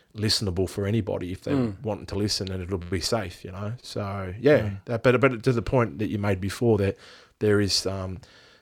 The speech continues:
Speaker 1: uh, strict, uh, parameters for, for different people around that. And, and I suppose from our perspective and our point of view,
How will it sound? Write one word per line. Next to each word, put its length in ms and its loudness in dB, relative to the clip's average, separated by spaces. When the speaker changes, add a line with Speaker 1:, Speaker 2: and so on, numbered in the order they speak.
Speaker 1:
uh, 280 -4
strict, 440 -2
uh, 280 -2
parameters 600 0
for, 140 -2
for 160 -8
different 460 -4
people 400 -2
around 460 -2
that. 220 -4
And, 160 -8
and 200 -6
I 60 0
suppose 460 0
from 280 -6
our 340 2
perspective 640 -6
and 180 -8
our 120 -4
point 280 -4
of 60 -8
view, 540 -2